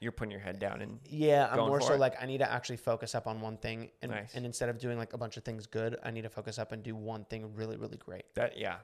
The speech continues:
Speaker 2: You
Speaker 1: that's,
Speaker 2: know?
Speaker 1: that's good.
Speaker 2: To then be able to focus a lot on my personal stuff as well.
Speaker 1: Yeah.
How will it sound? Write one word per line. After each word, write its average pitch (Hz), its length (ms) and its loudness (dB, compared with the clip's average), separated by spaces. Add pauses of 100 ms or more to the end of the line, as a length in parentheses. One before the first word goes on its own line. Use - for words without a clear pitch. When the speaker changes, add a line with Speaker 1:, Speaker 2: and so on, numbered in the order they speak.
Speaker 2:
You 131 100 -2
Speaker 1:
that's, 113 180 0
Speaker 2:
know? - 100 -8
Speaker 1:
that's - 180 -6
good. 120 260 -10
Speaker 2:
To 113 220 -10
then 104 360 -6
be 107 140 -8
able 104 200 -6
to 107 220 -10 (140)
focus 113 400 -4
a 110 60 -4
lot 104 220 -4
on 107 100 -10
my 104 380 -6 (340)
personal 110 400 -8
stuff - 240 -6
as 104 100 -10
well. 113 300 -4 (120)
Speaker 1:
Yeah. 101 200 -4